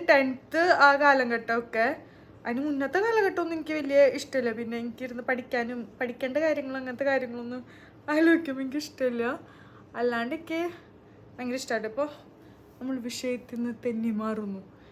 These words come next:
അപ്പം ഇങ്ങനെ ചെയ്തതിന് ശേഷം ഞാൻ ഈ ക്ലിപ്പ് പറഞ്ഞില്ലേ, ഇങ്ങനെ ക്യൂട്ടായിട്ടുള്ളൊരു, ആ, ഇത് just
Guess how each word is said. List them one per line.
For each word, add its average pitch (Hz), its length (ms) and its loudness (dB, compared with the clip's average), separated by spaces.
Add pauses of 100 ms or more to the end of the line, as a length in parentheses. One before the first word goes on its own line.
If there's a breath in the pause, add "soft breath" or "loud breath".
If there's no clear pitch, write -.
(160 loud breath)
അപ്പം - 160 -10
ഇങ്ങനെ 302 240 0
ചെയ്തതിന് 302 300 0 (100)
ശേഷം 302 160 -4 (100)
ഞാൻ 285 120 -2 (120)
ഈ - 20 -6 (280)
ക്ലിപ്പ് 330 340 -6
പറഞ്ഞില്ലേ, 220 400 -4
ഇങ്ങനെ 262 200 -10 (120)
ക്യൂട്ടായിട്ടുള്ളൊരു, 277 840 -4 (800 loud breath)
ആ, - 20 -4 (340)
ഇത് 262 160 -2 (340)
just 240 260 -12